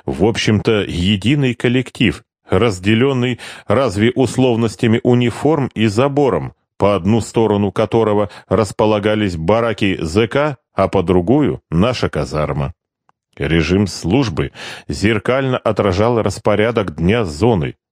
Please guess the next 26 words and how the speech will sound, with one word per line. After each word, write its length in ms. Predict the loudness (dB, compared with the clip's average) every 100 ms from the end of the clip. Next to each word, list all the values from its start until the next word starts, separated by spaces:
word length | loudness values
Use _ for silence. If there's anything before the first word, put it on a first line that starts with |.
| _ _
Мы 240 | -2 0 0
вместе 520 | 0 0 0 -2 -4
отправлялись 680 | 0 -2 0 2 0 -2 0
на 120 | 0
подневольный 720 | 0 0 0 2 2 2 0
труд, 400 | 0 2 2 -2 -12 -16 -16 -12
вместе 520 | -10 -2 0 0 0 0
возвращались 840 | 2 0 -2 -2 0 0 0 -4
с 160 | -4 0
него. 380 | 2 2 -2 -6 _ _ _ -2
И 180 | 2
неизвестно, 1000 | 2 2 0 0 0 2 0 0 -2 -2 -2
кому 400 | -2 0 0 0
было 300 | 0 0 -2
тяжелее — 800 | 0 0 2 2 2 0 -4 -10 _ _ -14
зэкам 560 | -4 -2 0 0 -4 -6 _ _
или 240 | 0 0
конвою. 640 | 0 0 0 2 2 2 -4 -16 -18 -16 -18 -20 -20 _ _
Ибо 380 | 0 2 0 0
торчать 580 | -2 -4 -2 -2 -2
на 220 | -2 0 0
вышке 440 | 0 -2 -4 -6
в 140 | -4
палящий 500 | -2 0 2 0 -2
степной 540 | -4 -4 -2 0 2 0
зной 480 | -2 0 0 0